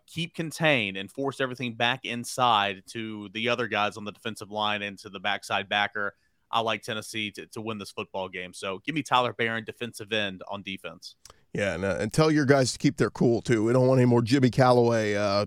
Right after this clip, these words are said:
Speaker 2: you know, swinging punches out on the field and getting
Speaker 1: H-, how
Speaker 2: suspended.
Speaker 1: about this, though? How about at the end of the day, that was an offsetting penalty. Those were offsetting penalties. How does that happen is what I wanna know.
Speaker 2: <laughs>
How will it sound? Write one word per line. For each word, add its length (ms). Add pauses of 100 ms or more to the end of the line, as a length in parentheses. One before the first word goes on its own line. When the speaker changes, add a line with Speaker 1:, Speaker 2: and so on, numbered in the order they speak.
Speaker 2:
you 100
know, 60
swinging 340
punches 480
out 140
on 80
the 80
field 240
and 80
getting 160
Speaker 1:
H-, 60
how 60
Speaker 2:
suspended. 300
Speaker 1:
about 240
this, 260
though? 180
How 200
about 300
at 120
the 120
end 100
of 60
the 80
day, 320
that 300
was 140
an 100
offsetting 560
penalty. 360
Those 220
were 100
offsetting 380
penalties. 320
How 320
does 180
that 220
happen 440
is 100
what 160
I 80
wanna 320
know. 300
Speaker 2:
<laughs> 60